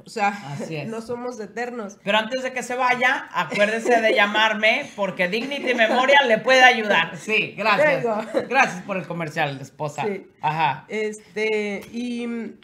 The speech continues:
Speaker 1: y muchas de estas personas me decían, o sea, "Aprovéchalos mientras puedas, y cuando no, aprovecha lo que te puede dar tu colección". Entonces, bueno, aquí estoy. O sea, como muchos de ustedes coleccionando carritos, y sigo coleccionando carritos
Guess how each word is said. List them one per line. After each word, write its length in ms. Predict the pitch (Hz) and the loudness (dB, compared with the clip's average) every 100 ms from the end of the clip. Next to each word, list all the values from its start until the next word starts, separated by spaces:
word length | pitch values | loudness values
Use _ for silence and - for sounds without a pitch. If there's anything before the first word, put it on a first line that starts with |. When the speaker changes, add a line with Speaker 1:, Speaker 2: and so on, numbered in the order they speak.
| - | -18
Speaker 1:
y 120 | - 269 | -8 -6
muchas 380 | 277 285 349 | -4 -6 -10
de 60 | 330 | -12
estas 240 | 311 302 | -14 -16
personas 460 | 302 269 254 240 240 | -12 -10 -8 -8 -8
me 180 | 254 254 | -8 -8
decían, 480 | 233 233 233 220 214 | -8 -8 -10 -10 -10
o 60 | |
sea, 340 | 214 208 202 - _ _ | -10 -10 -10 -12 _ _
"Aprovéchalos 760 | - 214 233 262 262 320 311 302 | -10 -6 -4 -4 -6 -10 -12 -10
mientras 340 | 262 233 233 | -8 -8 -10
puedas, 400 | - 220 208 175 | -10 -8 -6 -8
y 40 | 208 | -12
cuando 340 | - 202 214 | -10 -10 -8
no, 240 | 233 262 - | -8 -10 -10
aprovecha 640 | 208 202 208 214 214 233 | -14 -12 -12 -12 -12 -14
lo 160 | 220 214 | -16 -14
que 80 | 202 | -16
te 160 | 202 | -16
puede 380 | 190 190 196 202 | -16 -14 -12 -10
dar 300 | 196 190 185 - | -10 -10 -12 -16
tu 160 | - 214 | -16 -12
colección". 600 | 208 190 185 - 185 151 _ - _ _ _ _ _ _ - | -10 -10 -12 -14 -12 -14 _ -20 _ _ _ _ _ _ -14
Entonces, 720 | 214 233 254 247 294 285 - _ | -10 -6 -6 -8 -14 -16 -20 _
bueno, 400 | 247 339 370 285 247 | -14 -12 -10 -12 -10
aquí 260 | 190 220 254 | -10 -8 -6
estoy. 520 | 262 - 240 226 196 - _ _ _ | -8 -4 -4 -4 -6 -12 _ _ _
O 60 | 208 | -12
sea, 260 | 214 202 | -10 -8
como 240 | 214 233 233 | -6 -4 -4
muchos 340 | 247 214 294 | -6 -10 -14
de 60 | 240 | -16
ustedes 440 | - 226 220 226 | -14 -10 -8 -10
coleccionando 920 | - 233 220 - 214 214 214 214 208 | -10 -10 -8 -8 -6 -4 -6 -6 -8
carritos, 600 | 202 202 233 226 220 220 | -6 -6 -8 -10 -12 -14
y 60 | 208 | -16
sigo 400 | 196 220 202 208 | -16 -12 -10 -10
coleccionando 840 | 202 190 185 - 190 208 262 262 | -10 -12 -12 -14 -10 -8 -8 -10
carritos 600 | 240 226 226 220 220 220 | -12 -12 -12 -12 -12 -14